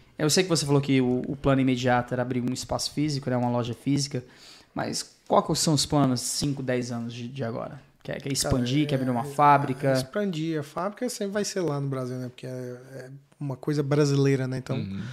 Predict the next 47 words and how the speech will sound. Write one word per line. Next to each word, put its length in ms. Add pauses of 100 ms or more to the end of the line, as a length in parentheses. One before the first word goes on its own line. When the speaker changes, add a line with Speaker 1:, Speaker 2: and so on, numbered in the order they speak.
(460)
Speaker 2:
vamos 180
manter 260
isso 160
aí 60
lá. 180
Mas 280
é 60
expandir, 640
colocar 320
pontos 260
de 140
venda 560 (960)
e 160
vender 400
pra 140
América 320
inteira. 460 (280)
Eu 60
tô 80 (120)
tentando 600
partir 320
pro 100
Canadá 380
também, 340
é 60
Estados 360
Unidos 180
e 60
Canadá. 520 (720)
Ver 120
se 160
eles 520
fazem 260
essa 140
parceria 480
pra 120
me 100
representar 560
nesses 260
dois 180
países. 440 (640)
E 120
só 260
revender 460
daqui 240
e 40
administrar. 720